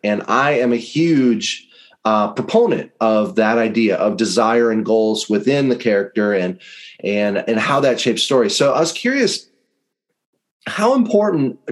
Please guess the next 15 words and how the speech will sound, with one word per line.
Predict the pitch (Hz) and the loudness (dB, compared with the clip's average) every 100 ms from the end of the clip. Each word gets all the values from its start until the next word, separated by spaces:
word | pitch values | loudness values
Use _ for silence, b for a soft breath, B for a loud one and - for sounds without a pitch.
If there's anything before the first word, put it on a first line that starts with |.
| 135 | -6
do | 127 | -2
you | 143 151 | 0 -2
feel | - 151 | 0 2
like | 131 113 - | 2 0 -2
desire | 127 104 107 123 143 127 | -2 0 0 0 2 0
and | 113 | 2
goals | 113 120 123 123 | 2 2 2 0
are | 104 98 92 120 | 0 0 0 0
in | 120 | 0
the | 110 | 0
intersection | 110 127 127 120 - 123 - - 98 85 - B B B B | -2 -2 -2 -2 0 -2 -4 -4 -4 -4 -8 B B B B
of | 110 107 | -6 -4
story | - - 120 117 113 104 - | -4 -2 0 2 2 0 -2
and | 98 98 | -6 -6
character? | - 104 90 82 - 107 - | -6 -2 -2 -4 -10 -14 -12